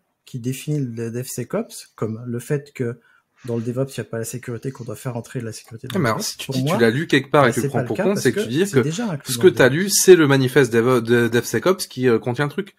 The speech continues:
Speaker 2: Et justement, pour moi, c'est chacun sa vision.
Speaker 1: Non, non, non, non, non, non, non, non. Je, je lutte contre des idées.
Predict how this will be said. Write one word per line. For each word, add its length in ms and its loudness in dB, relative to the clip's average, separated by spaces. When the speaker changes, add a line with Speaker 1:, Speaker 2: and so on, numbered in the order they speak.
Speaker 2:
Et 60 0
justement, 260 4
pour 100 2
moi, 140 4
c'est 140 -2
chacun 340 4
sa 160 0
vision. 360 -2
Speaker 1:
Non, 340 -6
non, 200 0
non, 140 0
non, 140 -2
non, 180 -4
non, 220 0
non, 200 -2
non. 220 -2
Je, 180 0
je 500 0
lutte 320 0
contre 360 -6
des 260 -4
idées. 260 -8